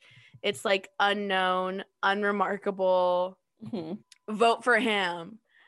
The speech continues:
Speaker 2: Would have voted for J T.
Speaker 1: I
Speaker 2: Like,
Speaker 1: would have voted for J T too.
Speaker 2: Yeah.
Speaker 1: Honestly, his
Speaker 2: He
Speaker 1: campaign was so funny.
Speaker 2: he
Speaker 1: And
Speaker 2: was
Speaker 1: he's, like, standing around giving, like, speeches about how he doesn't know anything about politics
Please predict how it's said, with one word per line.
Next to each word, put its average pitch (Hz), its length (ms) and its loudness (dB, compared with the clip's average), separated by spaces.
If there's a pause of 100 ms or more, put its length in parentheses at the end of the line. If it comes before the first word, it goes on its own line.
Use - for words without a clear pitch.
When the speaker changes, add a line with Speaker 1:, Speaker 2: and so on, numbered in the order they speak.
(160)
Speaker 2:
Would 285 140 0
have 226 120 4
voted 208 360 4
for 151 120 0
J 156 300 2
T. 151 540 -2 (240)
Speaker 1:
I - 40 -8
Speaker 2:
Like, 196 260 6
Speaker 1:
would 208 120 2
have - 100 -6
voted - 260 -8
for 175 80 -20
J 170 140 -12
T 165 180 -10
too. 160 380 -12 (340)
Speaker 2:
Yeah. - 440 -2 (320)
Speaker 1:
Honestly, 359 300 0
his 427 80 -4
Speaker 2:
He 440 120 -8
Speaker 1:
campaign 202 240 -6
was 190 140 -10
so 190 180 -2
funny. 175 480 -4 (220)
Speaker 2:
he 254 80 -2
Speaker 1:
And 247 100 0
Speaker 2:
was 190 80 0
Speaker 1:
he's, 202 280 -12
like, 190 160 -2
standing 196 420 -4
around 208 400 0
giving, 196 280 -4
like, 208 200 -2
speeches 220 720 -2
about 185 240 0
how 185 180 2
he 180 80 -2
doesn't 180 300 -4
know 233 240 2
anything 247 420 0
about 247 320 2
politics 202 800 0